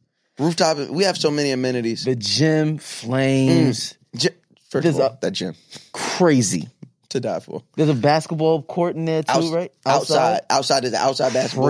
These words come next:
Speaker 1: court.
Speaker 2: Crazy.
Speaker 1: I'm gonna be taking a lot of people money. Um, I can already tell. I see
Speaker 2: Yeah,
Speaker 1: the type of
Speaker 2: it's,
Speaker 1: people in
Speaker 2: it's,
Speaker 1: there
Speaker 2: it's, it's,
Speaker 1: who's gonna be there and be like, "Hey, you wanna play?"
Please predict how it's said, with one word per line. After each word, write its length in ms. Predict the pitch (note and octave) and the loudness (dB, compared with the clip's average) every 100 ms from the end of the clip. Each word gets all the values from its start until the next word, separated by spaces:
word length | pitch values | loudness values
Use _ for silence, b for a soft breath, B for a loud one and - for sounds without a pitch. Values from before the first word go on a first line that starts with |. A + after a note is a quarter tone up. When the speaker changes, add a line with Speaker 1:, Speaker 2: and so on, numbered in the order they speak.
| D3+ | 4
Speaker 1:
court. 220 | C#3 C3 | 4 4
Speaker 2:
Crazy. 280 | C#3+ C#3+ C#3 | 2 0 0
Speaker 1:
I'm 260 | A#2 B2+ B2+ | 0 -2 -2
gonna 140 | B2+ | -4
be 80 | A#2+ | -4
taking 180 | - A2+ | -4 -4
a 40 | |
lot 60 | A2 | -4
of 60 | G#2+ | -6
people 160 | G#2 | -6
money. 200 | G#2+ G#2 b b b - | -6 -8 b b b -4
Um, 240 | A#2 A2+ | -2 0
I 60 | A2 | 0
can 100 | A#2 | 0
already 180 | A2+ G#2 | 0 0
tell. 160 | - G#2 | 0 0
I 80 | |
see 160 | A2 D#3+ | 2 2
Speaker 2:
Yeah, 60 | A#2+ | 2
Speaker 1:
the 60 | |
type 120 | A#2 | 0
of 60 | G#2+ | 0
Speaker 2:
it's, 80 | G2+ | -2
Speaker 1:
people 160 | A2 G#2+ | -2 -2
in 120 | A2+ | 0
Speaker 2:
it's, 100 | A2+ | 0
Speaker 1:
there 120 | A2+ - | 0 -2
Speaker 2:
it's, 160 | A#2+ - | -2 0
it's, 120 | A#2+ | 0
Speaker 1:
who's 100 | A2+ | 0
gonna 140 | A2+ | 0
be 80 | A#2 | 0
there 100 | A2+ | 0
and 60 | A2+ | 2
be 80 | |
like, 80 | D#3 | 2
"Hey, 340 | G#3 D#3 A#2 - - | 2 0 -2 -8 -14
you 140 | - C3 | -4 -2
wanna 160 | C3 | -2
play?" 440 | B2+ C3+ C#3 C#3+ | 2 2 2 0